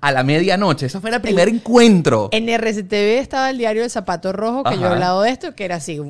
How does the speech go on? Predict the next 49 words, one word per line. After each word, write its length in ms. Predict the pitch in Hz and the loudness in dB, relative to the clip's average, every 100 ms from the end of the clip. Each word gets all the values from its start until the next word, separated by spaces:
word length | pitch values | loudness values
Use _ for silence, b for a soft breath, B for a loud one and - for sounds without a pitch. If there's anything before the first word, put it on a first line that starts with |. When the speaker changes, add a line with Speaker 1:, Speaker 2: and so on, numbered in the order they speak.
| - | -8
Speaker 2:
que 120 | 185 | -4
veías 180 | 180 170 | -2 -4
unas 200 | 185 202 | -6 -6
lolas. 380 | 175 143 127 127 - | -6 -6 -10 -14 -4
Speaker 1:
Claro, 360 | 143 143 175 | 2 4 4
y 40 | 170 | 2
más 140 | 180 | 2
Speaker 2:
Más 100 | 165 | 6
Speaker 1:
nada. 260 | 156 120 104 | 6 6 2
Speaker 2:
más 160 | - | -4
nada. 200 | 87 160 | -4 -2
Speaker 1:
Y 100 | 147 | 0
ya 160 | 131 123 | 2 2
uno 220 | 135 151 | 0 -2
cuando 180 | 208 180 | -2 0
era 180 | 156 190 | 2 2
niño, 460 | 220 226 254 269 | 2 2 4 2
¡guau! 600 | 131 143 143 151 151 139 | 2 4 6 6 6 6
Una 160 | 127 135 | 6 2
cosa 180 | 156 202 | -2 -2
impresionante. 680 | 202 175 135 117 113 107 - | -4 -4 -2 -2 -6 -10 -8
Speaker 2:
Pero 260 | - 240 240 | -2 2 2
bueno, 200 | 262 240 | 2 0
es 160 | 233 233 | -4 -4
como 280 | 262 277 | -4 -4
todo 260 | 214 220 240 | -2 -2 -2
eso, 240 | 247 262 | -4 -6
cómo 220 | 247 254 254 | -8 -8 -8
nos 120 | 247 | -8
ha 60 | |
distorsionado 1300 | 247 226 - 233 - 185 185 180 180 196 233 220 180 - | -6 -6 -8 -10 -8 -8 -6 -6 -6 -4 -6 -6 -10 -10
la 260 | 190 185 | -4 -4
vida, 400 | 185 202 165 139 120 | -4 -6 -6 -8 -8
Speaker 1:
Ujú. 80 | 113 | -4
Speaker 2:
¿sabes? 280 | 240 226 160 | 0 0 -2
Porque 340 | 180 170 175 | -6 -6 -6
al 120 | 160 | -6
final 400 | 175 170 165 170 | -8 -8 -8 -8
todo 160 | - 214 | -4 -2
lo 140 | 247 | -2
que 80 | 240 | -4
uno 140 | 190 | -8
ve 80 | 196 | -6
en 40 | 226 | -6
las 120 | 240 | -6
películas 840 | 190 196 202 240 254 269 285 - | -6 -6 -6 -8 -6 -8 -10 -16
es 120 | 180 - | -16 -8
todo 320 | 180 185 190 | -6 -4 -6
mentira. 480 | 160 156 185 143 | -6 -6 -6 -6